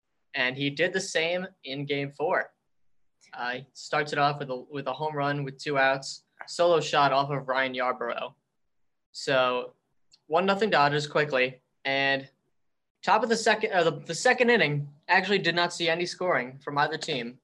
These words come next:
which, uh, is not gonna be a common, is not gonna be a common thing you'll see. So top, so now we head into the top of the third,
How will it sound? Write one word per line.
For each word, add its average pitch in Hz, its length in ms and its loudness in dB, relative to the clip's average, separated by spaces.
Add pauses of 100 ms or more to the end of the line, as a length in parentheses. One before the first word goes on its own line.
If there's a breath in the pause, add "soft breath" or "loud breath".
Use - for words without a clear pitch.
(280)
which, 135 260 -6
uh, 127 380 4 (440 soft breath)
is 143 160 -4
not 151 260 2
gonna 151 120 -2
be 143 120 4
a 147 60 4
common, 160 460 2
is 147 240 -2
not 151 160 2
gonna 151 100 -2
be 151 80 2
a 147 100 0
common 147 300 -2
thing 135 260 -2
you'll 127 160 -4
see. 120 360 -6 (540)
So 143 300 -2
top, 175 420 -2
so 165 160 -4
now 165 140 2
we 175 100 2 (100)
head 160 140 -2
into 156 160 -6
the 147 80 -4
top 156 240 0
of - 60 -8
the 139 100 -2
third, 120 360 -2